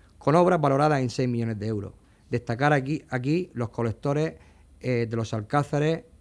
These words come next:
la construcción de balsas para recoger agua de escorrentías, como decía, también los, en los Alcázares, y actuaciones en San Javier, Torre Pacheco y distintos municipios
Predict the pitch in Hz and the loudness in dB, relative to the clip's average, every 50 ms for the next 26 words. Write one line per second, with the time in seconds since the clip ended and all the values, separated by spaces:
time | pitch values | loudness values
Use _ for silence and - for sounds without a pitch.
0 | _ - - 120 113 107 107 - - - - 117 - 120 104 - 143 143 139 135 | _ -14 -8 -8 -6 -6 -8 -10 -10 -6 -6 -6 -4 -4 -4 0 0 0 2 2
1 | 131 139 135 - 135 117 - 123 117 113 120 113 110 - - 131 131 131 127 123 | 2 2 0 0 -4 -4 -4 -4 -4 -4 -4 -4 -6 -4 -2 -2 0 0 0 0
2 | 117 107 - - 113 104 110 107 104 - 139 135 127 - 120 117 110 104 - - | -2 -4 -4 -6 -6 -4 -4 -4 -4 -2 -2 -2 -2 -4 -4 -4 -4 -4 -4 -2
3 | 135 127 107 107 113 107 107 127 147 143 131 127 123 127 - 135 123 127 143 - | -2 -2 -2 -4 -4 -2 0 0 0 0 0 -2 -4 -8 -6 -4 -2 -2 -2 -2
4 | 131 110 98 - 139 131 - 127 123 131 - - - - - - - - - 147 | -4 -6 -4 -4 -6 -4 -4 -4 -6 -6 -8 -14 -20 -20 -20 -20 -6 0 2 2
5 | 156 151 - 160 - - 180 175 165 175 175 175 - - - - - - 143 135 | 2 4 2 0 2 4 4 4 4 2 0 -4 -8 -20 -20 -14 -8 -4 -4 -4
6 | 107 - 131 127 117 - - 120 139 156 156 143 - 143 135 127 127 123 - - | -2 -2 -4 -4 -4 -4 -2 2 2 2 2 2 0 0 0 0 0 -2 -2 -2
7 | 147 139 135 139 131 - - 131 120 120 113 - 135 131 127 - 135 127 120 117 | -2 -2 -2 -4 -4 -4 -2 -2 0 0 -2 -2 -2 -4 -2 -2 -2 -2 -2 -2
8 | 113 104 - - 123 120 120 123 127 123 | -4 -4 -2 -4 -2 -2 0 -2 -2 -4